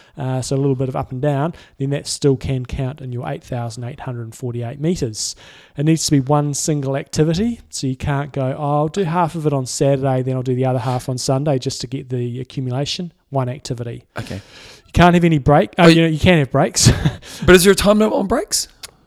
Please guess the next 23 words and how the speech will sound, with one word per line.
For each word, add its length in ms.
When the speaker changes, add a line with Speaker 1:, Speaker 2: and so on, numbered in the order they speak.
Speaker 1:
No, 420
no. 360
You, 360
uh, 120
you 320
just, 260
you 100
can 160
take 280
breaks. 460
Um, 220
you 60
Speaker 2:
So 60
you 40
Speaker 1:
can't 140
Speaker 2:
can 80
have 80
Speaker 1:
have 100
Speaker 2:
an 60
hour 120
Speaker 1:
sleep, 260
Speaker 2:
off? 120
Speaker 1:
you, 80